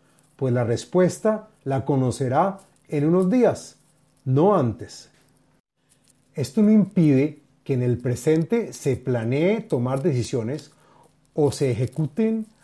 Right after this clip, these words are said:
acciones en prevención de posibles escenarios por venir. Más aún, es aconsejable y necesario planificar una acción futura sobre la base de un hecho presente. También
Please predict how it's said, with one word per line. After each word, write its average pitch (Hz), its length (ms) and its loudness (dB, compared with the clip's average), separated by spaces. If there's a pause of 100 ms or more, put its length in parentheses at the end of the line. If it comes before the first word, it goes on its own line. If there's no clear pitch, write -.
acciones 165 800 -2
en 135 140 -2
prevención 147 720 -2 (180)
de 127 120 -4
posibles 131 500 -4
escenarios 123 540 -4
por 139 220 -4
venir. 190 420 -4 (380)
Más 131 260 -6
aún, 175 380 2 (540)
es 139 160 -4
aconsejable 147 720 0
y 156 60 2
necesario 139 680 -4 (360)
planificar 139 880 -2
una 220 240 2
acción 208 340 -2
futura 190 560 0 (220)
sobre 123 340 -2
la 117 100 -2
base 175 480 -2 (120)
de 117 140 -4
un 110 160 -4
hecho 123 220 -4
presente. 120 500 -4 (1160)
También 185 680 2